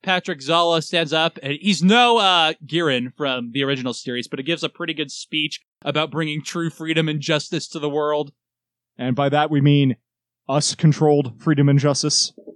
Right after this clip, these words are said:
Speaker 1: And says, "Operation Spitbreak, go!"
Speaker 2: <laughs>
Speaker 1: And they send out the orders, and surprise, they're not attacking Panama. They're attacking Joshua, Alaska.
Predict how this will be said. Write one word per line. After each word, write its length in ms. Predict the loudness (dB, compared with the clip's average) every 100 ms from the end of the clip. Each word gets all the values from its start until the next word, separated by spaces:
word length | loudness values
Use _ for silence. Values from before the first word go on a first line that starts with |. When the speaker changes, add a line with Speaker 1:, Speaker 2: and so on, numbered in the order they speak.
| _
Speaker 1:
And 140 | -14
says, 240 | -4 -4 -6 _ _
"Operation 520 | -2 0 2 2 2 -2
Spitbreak, 920 | 0 2 2 0 2 2 0 -14 -8
go!" 1300 | 2 6 8 8 6 4 4 4 4 4 2 2 0
Speaker 2:
<laughs> 40 | 0 -6 -6 -16 _ _ _ _ -2
Speaker 1:
And 280 | -2 -2
they 160 | 0 0
send 260 | 0 0 2
out 200 | 0 -2
the 100 | -2
orders, 380 | 0 2 0
and 220 | 2 0 0
surprise, 720 | -4 -4 -2 0 2 2 0
they're 220 | 0 2
not 180 | 2 0
attacking 440 | 0 -2 -2 -6
Panama. 500 | -4 -4 -2 0 -2 -4 -12
They're 160 | -8
attacking 480 | -8 -6 -6 0 0
Joshua, 580 | 0 0 0 0 0 0
Alaska. 680 | 0 0 0 -2 -4 -6